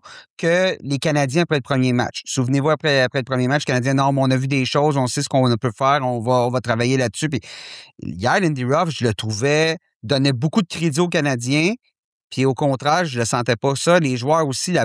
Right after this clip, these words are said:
la, la, la, la mine était basse aussi chez les Sabres. Là, tu surveilles ça comment, alors que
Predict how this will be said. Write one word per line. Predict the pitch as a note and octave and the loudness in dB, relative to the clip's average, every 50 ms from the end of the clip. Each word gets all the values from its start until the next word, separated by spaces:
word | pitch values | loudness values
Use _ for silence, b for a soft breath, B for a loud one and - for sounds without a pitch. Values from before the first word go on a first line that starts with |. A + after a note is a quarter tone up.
| G2+ G2+ | 2 2
la, | G#2 G2+ F#2+ | 2 2 2
la, | F#2+ F#2+ F#2+ | 2 2 2
la, | F#2+ F#2+ G2 | 2 2 2
la | G2 G2+ G2+ | 2 0 0
mine | A2+ C3+ F3 G#3+ G#3 | 2 2 2 0 0
était | - F#3 C#3+ | -2 -2 -2
basse | B2 C3+ C#3+ D#3 E3+ F3 - - | 0 2 0 0 0 -4 -6 -6
aussi | C#3 A#2 - D3+ | -6 -2 -2 0
chez | D3 - C#3+ | 0 0 0
les | B2 A#2 A2+ | 2 0 0
Sabres. | G#2+ - C3+ C3+ D3 E3 F3 D3 B2 B B B B B B B B _ _ | 0 0 0 0 2 0 0 -4 -8 B B B B B B B B _ _
Là, | C#3+ E3 E3+ | -2 0 0
tu | - - | 0 0
surveilles | - - C3+ A#2+ G#2+ D3+ D3 C3 | 0 0 0 2 2 2 2 2
ça | - E3+ D#3 | 0 -2 -2
comment, | - D#3+ C#3 C3 C#3+ D#3 E3+ F3 - | 0 0 0 2 2 2 2 2 0
alors | - B2 B2+ C3 C#3 A#2+ | 0 2 2 2 2 2
que | - | 0